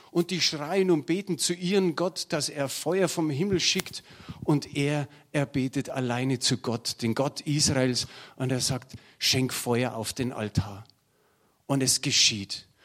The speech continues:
Und das ganze Volk Israel hat zugeschaut. Und alle haben ausgerufen, „Der Herr ist Gott, der Herr ist Gott, er ist der wahre Gott. Der Gott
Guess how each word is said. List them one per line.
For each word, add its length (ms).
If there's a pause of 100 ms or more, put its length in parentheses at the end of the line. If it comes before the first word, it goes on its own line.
(200)
Und 160
das 220
ganze 400
Volk 480
Israel 480
hat 160
zugeschaut. 800 (320)
Und 280
alle 380
haben 180
ausgerufen, 840 (300)
„Der 80
Herr 380
ist 260
Gott, 320 (220)
der 100
Herr 400
ist 240
Gott, 320 (180)
er 240
ist 180
der 120
wahre 260
Gott. 500
Der 120
Gott 320